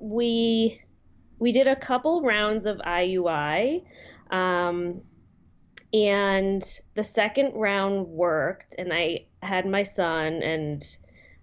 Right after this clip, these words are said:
all was well, as well as it can be, you know.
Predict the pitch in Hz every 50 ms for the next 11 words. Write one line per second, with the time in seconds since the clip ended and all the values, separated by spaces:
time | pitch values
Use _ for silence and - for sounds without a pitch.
0 | _ - - 180 175 180 185 190 196 196 180 175 170 165 151 151 156 156 156 160
1 | 175 - - - _ _ _ _ _ _ - _ _ _ _ _ - 190 185 156
2 | 165 160 160 165 170 160 123 - - 151 156 151 147 151 151 151 151 - 131 131
3 | 139 151 147